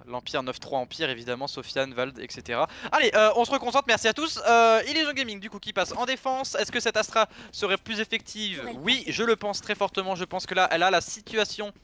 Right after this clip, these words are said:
Speaker 1: euh, entre ses mains, c'est peut-être même elle qu'il faut suivre tout le round pour voir comment elle va jouer, mon cher Spy Black à l-, à l'Ops, s'il te plaît.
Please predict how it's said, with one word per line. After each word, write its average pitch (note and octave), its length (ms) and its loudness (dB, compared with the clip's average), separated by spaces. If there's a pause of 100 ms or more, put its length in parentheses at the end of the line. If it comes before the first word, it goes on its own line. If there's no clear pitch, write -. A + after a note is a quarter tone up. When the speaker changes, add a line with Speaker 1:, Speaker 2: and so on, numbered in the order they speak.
(480)
Speaker 1:
euh, C#3 120 -2
entre B3+ 280 0
ses A#3+ 200 0
mains, G#3+ 140 2
c'est G#3+ 140 -6
peut-être - 180 0
même A#3+ 220 -2
elle A#3+ 160 2
qu'il G3 140 -12
faut G#3 140 -2
suivre F3+ 280 -4
tout D#4+ 240 -2
le C#4+ 80 4
round G3 320 2 (300)
pour G3 120 -6
voir G3+ 200 2
comment G3 160 0
elle F#3 80 -2
va F3+ 100 4
jouer, F3+ 300 -2
mon E3 120 -10
cher F#3 220 -4
Spy F3 200 0
Black E3+ 200 0
à F3+ 40 0
l-, D#3+ 140 0
à D#3 80 2
l'Ops, E3 280 0 (260)
s'il - 260 -8
te G#3+ 100 4
plaît. F#3 300 2